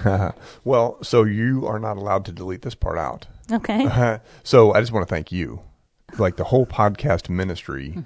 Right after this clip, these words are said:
Speaker 2: <laughs>
Speaker 1: vision has, is, is entirely wrapped up in your, um, in your vision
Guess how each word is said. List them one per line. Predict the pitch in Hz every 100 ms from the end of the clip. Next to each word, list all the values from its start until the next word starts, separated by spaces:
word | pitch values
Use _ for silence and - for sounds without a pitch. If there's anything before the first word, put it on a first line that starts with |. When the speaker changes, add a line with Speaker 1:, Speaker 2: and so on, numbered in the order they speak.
| -
Speaker 2:
<laughs> |
Speaker 1:
vision | 87 87 87 65 67 73 117 _ _ _
has, | - 76 76 - - _ 539
is, | 453 208 - _
is | 151 -
entirely | - - - 117 87 80 76
wrapped | 73 90 76 -
up | 78 90
in |
your, | 85 85 80 73 76 - -
um, | 82 71 76 85 - _ _ _ _ -
in | 107 92
your | 127 135
vision | 80 76 78 110